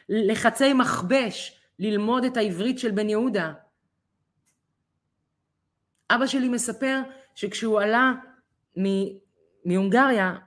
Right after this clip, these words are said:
והוא ידע רק יידיש, כי הוציאו אותו מהחיידר, הוא גל-, בא לכאן, גזרו לו את הפאות, ואמא שלו הייתה שולחת אותו בתור ילד קטן למכולת, והוא,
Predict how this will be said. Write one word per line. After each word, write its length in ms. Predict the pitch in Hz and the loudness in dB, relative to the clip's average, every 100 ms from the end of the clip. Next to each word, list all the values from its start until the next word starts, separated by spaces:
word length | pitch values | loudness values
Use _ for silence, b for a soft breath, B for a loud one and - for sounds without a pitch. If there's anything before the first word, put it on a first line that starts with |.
| _ | _
והוא 180 | 131 185 | -6 2
ידע 200 | 185 214 220 | 4 4 2
רק 200 | 254 269 | 2 2
יידיש, 360 | 311 220 196 | 2 2 -2
כי 100 | - | -2
הוציאו 260 | 180 180 233 | -2 0 -2
אותו 180 | 226 226 | 2 2
מהחיידר, 640 | 208 196 285 240 165 160 - b b _ _ _ _ - | 2 2 2 2 2 -2 -10 b b _ _ _ _ -6
הוא 180 | 190 | 0
גל-, 340 | 185 233 220 196 | 2 2 0 2
בא 120 | 240 | 4
לכאן, 380 | 254 254 247 247 | 4 4 4 4
גזרו 300 | 214 190 254 | 0 2 4
לו 100 | 254 | 4
את 100 | 233 | 2
הפאות, 460 | 220 214 202 254 254 b b b _ _ _ _ _ _ _ _ - | -2 -2 -2 -2 -6 b b b _ _ _ _ _ _ _ _ -14
ואמא 680 | 175 226 220 - - 262 294 | -4 -2 -2 -4 0 4 4
שלו 200 | 262 208 | 4 2
הייתה 200 | 202 226 | 2 0
שולחת 400 | 233 233 247 240 | 0 0 0 -2
אותו 160 | 220 | -2
בתור 260 | 190 190 190 | -2 0 0
ילד 220 | 214 247 | 2 2
קטן 280 | 190 185 233 | 0 0 0
למכולת, 600 | 233 226 254 302 185 - _ _ _ | 0 0 2 2 2 -6 _ _ _
והוא, 500 | 151 175 190 196 196 | -10 -2 0 -2 -4